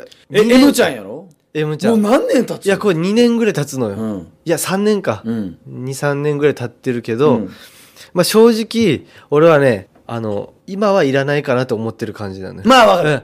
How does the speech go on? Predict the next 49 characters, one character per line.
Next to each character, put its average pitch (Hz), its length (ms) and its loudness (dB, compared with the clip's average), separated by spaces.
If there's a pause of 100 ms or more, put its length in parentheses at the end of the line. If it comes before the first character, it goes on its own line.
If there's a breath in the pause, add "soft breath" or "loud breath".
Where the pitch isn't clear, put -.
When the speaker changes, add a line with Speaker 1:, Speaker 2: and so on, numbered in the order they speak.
Speaker 2:
わ 151 120 -4
か 175 140 0
る 170 80 -2
や 123 100 0
ん。 117 40 -4
な 131 80 -4
ん - 20 -4
か、 135 60 -4
Speaker 1:
わ - 20 -6
か 139 60 -2
る 123 40 -4
わ 104 60 -6
か 175 100 -2
る。 147 80 -2
Speaker 2:
そ - 20 -2
の、 123 40 -10
じ 127 120 -14
ゃ、 - 80 -20
な 160 160 -4
ん 156 40 -8
か 139 100 -2
ね、 131 100 0
邪 131 200 -4
魔 151 160 -4
に 143 260 -10
Speaker 1:
わ - 0 -
か 185 80 0
る 220 40 8
わ - 0 -
か 226 60 8
る - 0 -
わ - 0 -
か 190 100 4
る。 - 20 2
Speaker 2:
な - 0 -
り 143 80 -4
そ 131 80 -2
う - 20 -
や 131 40 -4
し、 - 140 -14
で、 190 100 0
俺 170 180 2
の 208 100 -2
性 196 240 -2
格 196 280 -6
上、 185 380 0 (480 soft breath)
な 147 140 -2
ん 139 40 -6
か、 117 300 -8